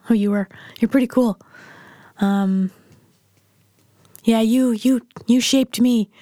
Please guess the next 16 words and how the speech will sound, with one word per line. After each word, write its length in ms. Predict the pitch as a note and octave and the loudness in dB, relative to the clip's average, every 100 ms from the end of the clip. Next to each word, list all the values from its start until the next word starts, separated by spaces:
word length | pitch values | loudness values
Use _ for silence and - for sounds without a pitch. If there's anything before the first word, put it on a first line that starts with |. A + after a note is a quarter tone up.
| - - | -20 -2
You 100 | B3+ | 2
were 100 | B3 | 2
born, 540 | F#3+ A#3 C4+ C#4+ C#4 B3 _ - - - - | 0 0 2 2 -2 -4 _ -20 -20 -20 -12
born 240 | - D4+ D4+ | 0 2 2
to 120 | - | 0
me 140 | C4+ C4+ | 0 2
at 80 | |
a 60 | A#3+ | -2
time 360 | - A#3 B3 A#3+ | -2 0 0 2
when 140 | A3+ | 0
I 140 | A3+ | 0
was 300 | A3+ A3 - - - - - - | 0 0 -4 -10 -18 -20 -20 -4
trying 240 | - B3+ | 0 2
to 60 | A#3 | 0
figure 380 | - A#3+ A#3 A#3+ | 0 0 2 0
out 380 | A#3 G#3+ - | 0 -2 -6